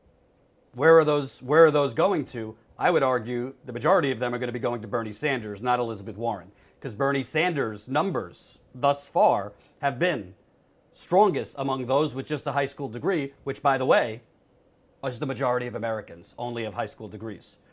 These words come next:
So let's go back to this. He's down among men, thirty-eight to twenty-four percent. Women down twenty-nine to sixteen percent.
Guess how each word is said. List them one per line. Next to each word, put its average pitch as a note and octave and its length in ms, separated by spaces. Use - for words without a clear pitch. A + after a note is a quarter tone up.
So C#3+ 160
let's C#3+ 160
go E3 100
back C#3 220
to C3+ 80
this. B2 320
He's A#2 180
down C#3 400
among B2+ 340
men, C#3 380
thirty-eight C#3+ 520
to B2+ 60
twenty-four D3 520
percent. G3+ 440
Women B2+ 580
down B2+ 300
twenty-nine C#3 560
to - 80
sixteen G3+ 460
percent. B2 420